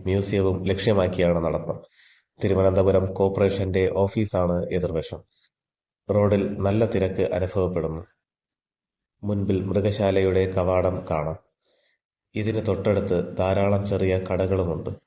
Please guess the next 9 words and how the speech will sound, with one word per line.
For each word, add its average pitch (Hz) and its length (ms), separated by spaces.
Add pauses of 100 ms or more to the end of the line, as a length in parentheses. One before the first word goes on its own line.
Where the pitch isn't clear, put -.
(460)
ഉള്ളിലേക്ക് 95 760
പ്രവേശിച്ചു. 87 600 (800)
നല്ല 98 320
തിരക്കാണ്. 87 540 (420)
അവധി 95 260
ദിവസമായത് 95 680
കൊണ്ടാണെന്ന് 92 540
തോന്നുന്നു. 82 380 (920)
മുൻപിൽ 123 300